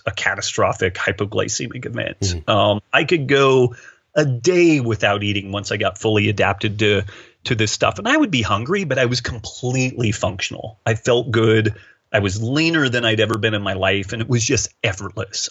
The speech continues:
Speaker 1: I mean, that was the remarkable thing, you know, coming from a, a Thai boxing and a powerlifting background,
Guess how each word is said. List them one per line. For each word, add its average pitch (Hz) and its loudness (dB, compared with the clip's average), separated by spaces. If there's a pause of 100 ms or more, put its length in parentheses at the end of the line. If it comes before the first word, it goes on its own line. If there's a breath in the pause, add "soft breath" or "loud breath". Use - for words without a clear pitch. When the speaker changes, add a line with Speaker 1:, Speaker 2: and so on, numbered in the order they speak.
Speaker 1:
I 110 0
mean, 107 -2
that 143 2
was 165 0
the 107 0
remarkable 113 2
thing, 98 0 (480 loud breath)
you 139 0
know, 117 4
coming 139 -2
from 110 0 (140)
a, 104 0
a 104 0
Thai 120 0
boxing 113 0
and 107 -2
a 95 0
powerlifting 151 0
background, 98 0